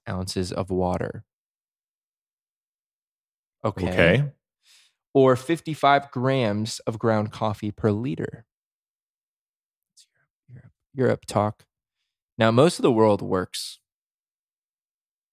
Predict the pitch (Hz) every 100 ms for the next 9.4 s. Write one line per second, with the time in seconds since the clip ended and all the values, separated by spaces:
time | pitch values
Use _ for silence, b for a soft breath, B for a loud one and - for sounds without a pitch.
0 | - 107 104 98 95 - _ _ 110 110
1 | 117 117 110 - _ _ 104 107 98 95
2 | 82 - - - _ _ _ _ _ -
3 | 98 76 65 - _ _ _ _ _ _
4 | - 80 - - - - - _ _ _
5 | _ _ _ _ _ _ - 92 92 85
6 | - 82 78 78 76 76 78 73 - 71
7 | 78 85 _ _ _ _ _ _ _ _
8 | _ _ _ _ _ _ 120 139 151 147
9 | - 120 -